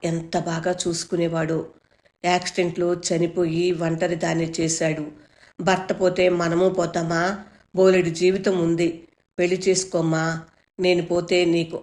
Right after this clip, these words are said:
అండ ఎవరు ఉంటారని మా అమ్మ ఒకటే పోరింది. ఇతనికి భార్య, ఇద్దరు ఆడపిల్లలు ఉన్నారు. ఆమె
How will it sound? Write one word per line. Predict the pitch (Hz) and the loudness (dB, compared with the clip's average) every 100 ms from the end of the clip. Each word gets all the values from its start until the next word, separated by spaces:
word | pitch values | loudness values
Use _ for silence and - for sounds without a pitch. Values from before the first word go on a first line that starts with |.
| - | -8
అండ | 160 160 | -4 -2
ఎవరు | 175 165 170 | 0 0 0
ఉంటారని | 165 160 160 165 160 165 185 208 - - _ - | -2 -4 -2 -2 -2 -2 -2 -4 -8 -20 _ -8
మా | 175 165 - | -2 0 0
అమ్మ | 165 160 165 165 175 160 | -4 -2 -2 -2 -2 -4
ఒకటే | 156 160 165 165 | -6 -2 -2 -2
పోరింది. | 165 - 165 165 160 160 151 - - _ _ _ _ - | -4 -2 0 2 0 0 -6 -10 -20 _ _ _ _ -2
ఇతనికి | 202 208 185 185 185 190 202 196 - | 0 2 2 2 -2 -2 -2 -6 -4
భార్య, | 165 165 170 190 196 190 | 0 0 2 4 4 2
ఇద్దరు | 170 156 180 | -2 0 0
ఆడపిల్లలు | 170 175 185 180 175 185 185 165 | 0 0 0 0 2 2 2 -2
ఉన్నారు. | 165 165 160 151 - _ _ _ _ 175 | -2 -2 -4 -8 -14 _ _ _ _ 0
ఆమె | 175 170 175 196 | 0 2 2 0